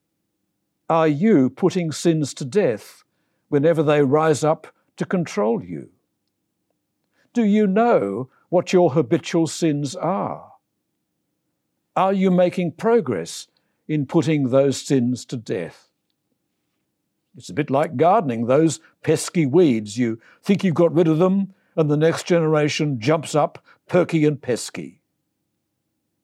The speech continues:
Kill the weeds in your life with the blood of Christ.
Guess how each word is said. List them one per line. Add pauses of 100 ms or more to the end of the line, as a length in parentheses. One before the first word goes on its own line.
(960)
Kill
the
weeds
in
your
life (560)
with
the
blood (640)
of
Christ.